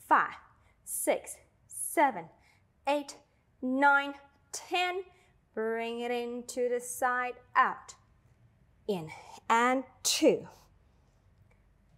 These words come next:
And three. And four. And five.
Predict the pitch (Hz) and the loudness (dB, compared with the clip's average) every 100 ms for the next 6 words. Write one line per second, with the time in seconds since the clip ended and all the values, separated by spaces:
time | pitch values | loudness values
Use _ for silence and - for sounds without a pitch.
0 | - 220 233 240 240 - - 294 196 - | 2 2 2 0 -6 -12 -4 -2 -2 -4
1 | - _ _ _ _ _ _ _ _ _ | -16 _ _ _ _ _ _ _ _ _
2 | _ _ _ _ _ - 220 220 233 233 | _ _ _ _ _ -2 2 2 0 -4
3 | - - 320 214 131 - - _ _ _ | -14 -2 2 4 2 -4 -20 _ _ _
4 | _ _ _ _ _ _ _ - _ _ | _ _ _ _ _ _ _ -20 _ _
5 | - 214 214 220 240 - - 294 196 | -6 -2 0 0 -4 -10 0 2 2